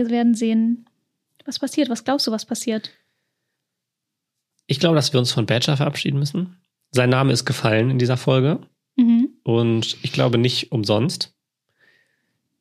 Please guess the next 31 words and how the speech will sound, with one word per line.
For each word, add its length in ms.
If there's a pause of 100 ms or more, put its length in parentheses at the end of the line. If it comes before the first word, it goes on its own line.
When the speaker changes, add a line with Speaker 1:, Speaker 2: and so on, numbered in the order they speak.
(180)
Speaker 2:
Denn, 760 (1300)
ja, 200
vielleicht 300
wird 100
man 120
ihn 100
vernehmen. 640 (500)
Vielleicht 320
wird, 320 (240)
wird 140
das 120
Kartell 360
dadurch 300
auf 120
ihn 40
aufmerksam. 680 (380)
Vielleicht 260
wird 140
man 100
ihn 160
als, 400 (1200)
als 180
Geisel 340
nehmen, 440 (160)
weil 140
das 120
Kartell 320
noch 120
nicht 160
so 100
genau 520